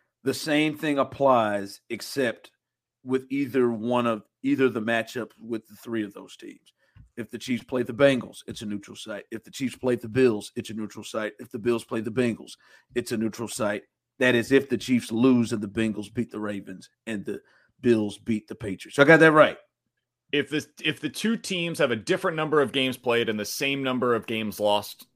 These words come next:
Speaker 2: it is a neutral, neutral site game.
Speaker 1: Yes.
Speaker 2: Essentially is the way that it goes. So thirteen and four Chiefs versus twelve and four Bengals, neutral site. Fourteen and three Chiefs versus thirteen and three Bills, neutral site.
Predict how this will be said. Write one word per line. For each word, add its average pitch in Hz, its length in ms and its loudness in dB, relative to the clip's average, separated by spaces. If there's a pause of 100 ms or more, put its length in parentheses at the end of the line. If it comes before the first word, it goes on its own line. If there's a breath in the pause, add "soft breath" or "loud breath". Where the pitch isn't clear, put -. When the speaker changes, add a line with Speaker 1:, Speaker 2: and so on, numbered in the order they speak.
(120)
Speaker 2:
it 127 100 4
is 120 120 -4
a 110 80 0
neutral, 117 500 -4
neutral 139 420 2
site 98 320 0
game. 58 240 -10
Speaker 1:
Yes. 123 220 -4
Speaker 2:
Essentially 151 480 4
is 123 100 4
the 123 80 -4
way 113 120 8
that 104 120 4
it 80 140 -6
goes. - 240 -8
So 113 240 2 (260 soft breath)
thirteen 202 400 6
and 180 120 -4
four 175 200 4
Chiefs 208 340 -4
versus 135 260 -2
twelve 175 260 8
and 165 100 -8
four 170 180 4
Bengals, 208 340 4 (100)
neutral 123 380 -2
site. 92 260 -2 (160)
Fourteen 180 380 0
and 165 100 -6
three 165 180 -2
Chiefs 196 360 -6
versus 147 260 -6
thirteen 175 360 0
and 160 120 -4
three 170 160 4
Bills, 190 480 2
neutral 131 400 -4
site. - 320 -8